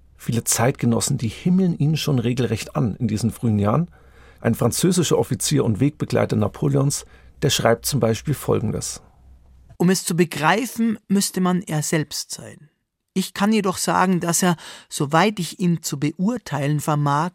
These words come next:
Speaker 2: zu den Menschen gehört, mit denen die Natur äußerst sparsam ist und die sie nur einmal im Jahrhundert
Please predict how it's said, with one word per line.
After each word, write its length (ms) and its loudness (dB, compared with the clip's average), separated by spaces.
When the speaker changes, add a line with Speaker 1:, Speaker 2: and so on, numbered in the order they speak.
Speaker 2:
zu 160 -10
den 400 2
Menschen 400 0
gehört, 460 0
mit 200 0
denen 200 2
die 100 -4
Natur 480 -4
äußerst 560 0
sparsam 640 -2
ist 380 -12
und 220 -2
die 80 0
sie 160 0
nur 260 2
einmal 540 2
im 140 -2
Jahrhundert 640 -2